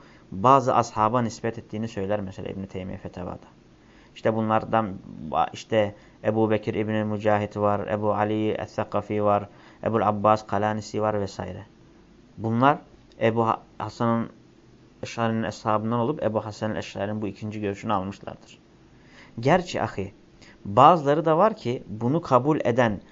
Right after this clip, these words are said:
bazı ashabları, hani dedik ya ikinci görüşü, şimdi bunların hepsi tadahül oluyor birbirine.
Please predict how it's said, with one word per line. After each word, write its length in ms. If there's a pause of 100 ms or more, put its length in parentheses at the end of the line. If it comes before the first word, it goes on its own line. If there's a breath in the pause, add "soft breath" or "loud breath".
(220 loud breath)
bazı 380
ashabları, 680 (160 loud breath)
hani 200
dedik 280
ya 180 (360 loud breath)
ikinci 360
görüşü, 440
şimdi 200
bunların 220
hepsi 240
tadahül 400
oluyor 300
birbirine. 400